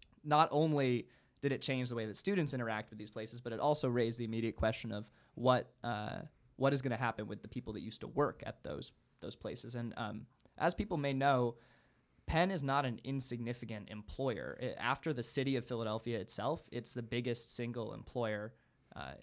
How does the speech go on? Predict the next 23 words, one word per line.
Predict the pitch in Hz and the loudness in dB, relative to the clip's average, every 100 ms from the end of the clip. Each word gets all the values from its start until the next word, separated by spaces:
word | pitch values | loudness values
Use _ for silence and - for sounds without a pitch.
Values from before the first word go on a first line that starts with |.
| _ | _
in | 143 | -2
the | 135 | 0
city, | 127 180 147 | 2 2 2
and | 120 117 | 0 0
Philadelphia | 143 127 120 127 | 2 2 2 -2
is | 110 | -4
the | |
sixth | 113 123 - | -2 -2 -2
largest | 117 113 - | -2 -2 -4
city | 113 | -4
in | 107 | -6
the | 107 | -4
country. | 147 135 82 | -2 -2 -4
So | - | -4
you're | 127 | -4
talking | 185 180 | -2 -2
about | 139 | -2
a | 107 - | -4 -8
ton | - 139 | -4 -2
of | 113 | -2
people. | - 110 - 71 | -6 -8 -8 0
Obviously, | 165 180 175 139 127 - _ _ _ - | 4 6 6 4 0 -2 _ _ _ -2
uh, | 120 110 | 0 0